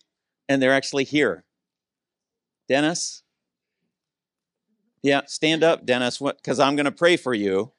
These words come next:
And, and Vinay, is Vinay here too? Yeah, you can have the whole family stand up if you want to. So when I pray, you're standing, okay, with me. Okay. We're so thankful. At times we have our missionaries with us,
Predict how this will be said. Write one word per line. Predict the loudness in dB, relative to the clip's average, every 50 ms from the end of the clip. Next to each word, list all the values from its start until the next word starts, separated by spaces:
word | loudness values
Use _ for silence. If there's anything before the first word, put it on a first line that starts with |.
| _ _ _ _ _ _ _ _ _ _ _ _ _ _ _ _ _
And, | -4 -4 -2 -4 -4 -6 -6
and | -6 -2 0
Vinay, | 0 0 2 2 2 2 2 2 0 -4 -8 _ _
is | -6 -4 -2
Vinay | -2 0 0 0 0 0
here | 0 0 0 0
too? | 0 0 0 0 0 -2 -6 _ _ _ _ _ _ _ _ _ _ _ _ _ _ _ _ _ _
Yeah, | 0 0
you | 2 2 0
can | 0 2 2
have | 2 2
the | 2 2
whole | 4 4 4 4
family | 2 2 2 2 2 0 -2
stand | -4 -4 -4 -4 0 0
up | 0 -2 -2 -6
if | -6 -2
you | -2 0
want | 0 0 -2 -4
to. | -6 -4 -4
So | -2 0 2 2 4
when | 4 4
I | 2 0
pray, | -2 -2 0 2 2 2
you're | 2 0 -2 -2
standing, | -2 -2 -2 -2 -2 -2 -4 -6 -8 -8
okay, | -8 -4 -2 -2 0 0
with | -2 -4 -6 -6
me. | -10 -12 -12 -14 -18 _ -10
Okay. | -10 -10 -8 -8 -8 -10 -10 -12 _ _ _ _ _ _ _ _ _ _ _ _ _ _ _ _ -6
We're | -4 -4
so | -2 0 0 0
thankful. | 2 2 2 0 2 2 2 0 0
At | 0
times | -2 -2 -2 -2 -2 -2
we | -2 0
have | 0 0
our | -2 -2
missionaries | -2 -2 -2 -2 -2 -2 -4 -4 -4 -6 -10 -10 -4
with | -4 -2 -2 -2 -4
us, | -8 -8 -8 -8 -8 -8